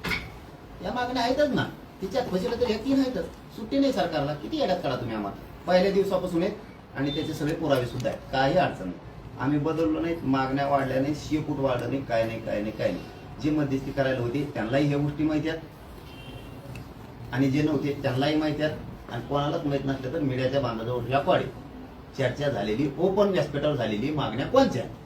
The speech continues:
म्हणजे एक मागणीवर तुम्ही ठाम राहता, सगळ्या सोयऱ्यांचे दिले, आता झालं तुमचं, ते नसतं जमत. हा, झालं तुमचं, मागण्या सात आठ नऊ आहेत त्या सगळ्या.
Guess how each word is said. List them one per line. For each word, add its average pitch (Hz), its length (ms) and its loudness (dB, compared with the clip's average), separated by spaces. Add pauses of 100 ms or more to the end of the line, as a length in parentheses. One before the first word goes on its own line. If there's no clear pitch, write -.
(1600)
म्हणजे 147 440 4
एक 170 80 2
मागणीवर 170 420 2
तुम्ही 175 320 -4
ठाम 180 200 0
राहता, 135 320 0 (920)
सगळ्या 160 220 4
सोयऱ्यांचे 151 460 4
दिले, 147 240 4
आता 139 240 6
झालं 139 280 4
तुमचं, 131 220 0
ते 180 140 -4
नसतं 185 200 0
जमत. 202 220 0 (800)
हा, 123 340 0 (140)
झालं 147 260 0
तुमचं, 139 320 -2 (800)
मागण्या 147 360 4
सात 180 200 0
आठ 185 100 2
नऊ 185 140 2
आहेत 170 100 6
त्या 233 140 -2
सगळ्या. 147 300 2